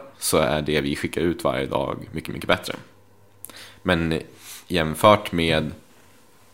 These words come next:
du vet, den här teoretiska perfektionen som man ändå strävar mot, så är det ju alltid sämre.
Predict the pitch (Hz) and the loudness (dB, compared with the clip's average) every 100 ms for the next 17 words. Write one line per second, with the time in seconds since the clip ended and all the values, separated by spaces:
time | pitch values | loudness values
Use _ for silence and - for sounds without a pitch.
0 | - _ _ - - - 82 80 80 76 | -20 _ _ -20 -8 -2 -2 0 0 0
1 | - 80 95 - 80 - 87 78 80 110 | 0 2 2 2 -4 -2 -2 -2 0 2
2 | 92 73 - 73 71 73 - 82 82 107 | 2 0 0 0 0 -2 2 4 6 6
3 | 73 - - - - 80 67 73 76 71 | 4 -4 -10 -8 -2 0 0 0 2 2
4 | - 104 120 - | 2 0 0 -2